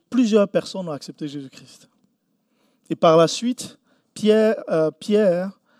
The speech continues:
et, et Jean sont venus dans la ville, et la Bible dit, je saute un peu, euh, dans, dans, je continue un peu, je saute un peu dans, dans Acte huit. La Bible dit, Acte huit, dix-sept, Pierre et Jean sont venus dans la ville et puis ils ont imposé les mains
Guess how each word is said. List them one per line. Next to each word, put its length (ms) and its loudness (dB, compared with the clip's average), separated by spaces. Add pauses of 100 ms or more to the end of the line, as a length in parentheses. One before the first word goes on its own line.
(360)
et, 400 0
et 60 -2
Jean 360 0 (320)
sont 240 -8
venus 440 -4
dans 100 0
la 100 0
ville, 360 -4 (400)
et 120 -4
la 120 0
Bible 220 -6
dit, 340 -8
je 120 -12
saute 280 -10
un 100 -6
peu, 240 -8 (300)
euh, 180 -6
dans, 260 -8
dans, 600 -12
je 80 -20
continue 340 -8
un 60 -6
peu, 60 -20
je 60 -18
saute 180 -8
un 120 -12
peu 80 -12
dans, 300 -8
dans 140 -14
Acte 240 -10
huit. 260 -10 (340)
La 120 -2
Bible 160 -2
dit, 320 2
Acte 180 0
huit, 180 -10
dix-sept, 460 -10 (180)
Pierre 300 4
et 100 2
Jean 380 0 (320)
sont 180 -4
venus 300 -2
dans 80 0
la 100 2
ville 120 -4
et 40 -2
puis 140 -4
ils 80 -6
ont 60 -6
imposé 420 -2
les 140 4
mains 240 -6